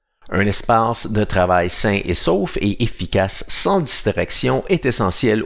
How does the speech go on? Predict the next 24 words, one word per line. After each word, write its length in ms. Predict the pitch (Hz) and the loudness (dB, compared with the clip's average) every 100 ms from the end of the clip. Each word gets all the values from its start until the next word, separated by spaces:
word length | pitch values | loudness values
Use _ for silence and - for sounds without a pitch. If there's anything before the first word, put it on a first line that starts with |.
| 143 | 0
au 100 | 147 | 2
bureau 480 | 110 92 98 120 - - - | 2 2 2 0 -2 -12 0
et 180 | 147 - | 0 2
à 100 | 95 | 0
la 120 | 90 | 2
maison. 440 | 98 80 71 69 85 - _ _ - | 0 -2 -4 -8 -10 -20 _ _ -2
Pensez 320 | 127 135 233 | 0 0 0
à 60 | 190 | 2
des 120 | 120 | 0
choses 340 | - 131 139 | 0 0 0
comme 400 | - 107 98 95 - - - | 0 0 0 -4 -10 -18 -8
s'asseoir 520 | - 87 - 98 95 | -2 0 0 2 2
sur 220 | 104 98 90 | 0 -2 -2
une 100 | 87 | 0
chaise 280 | 76 80 | 0 0
réglable, 640 | - 123 113 90 92 92 90 - - - | 0 0 2 2 2 -2 -10 -16 -20 -8
réduire 560 | - 120 120 127 156 151 | 0 0 0 0 2 2
les 160 | 107 | 2
reflets 400 | 90 92 - 120 | 2 0 0 0
sur 240 | 120 - 87 | 0 -2 -2
l'écran 340 | 92 98 104 | -2 0 -2
de 80 | 98 | 0
votre 200 | 85 - | -2 -2
ordinateur, 840 | 85 82 107 127 98 95 98 98 | -2 0 -2 0 0 0 -2 -4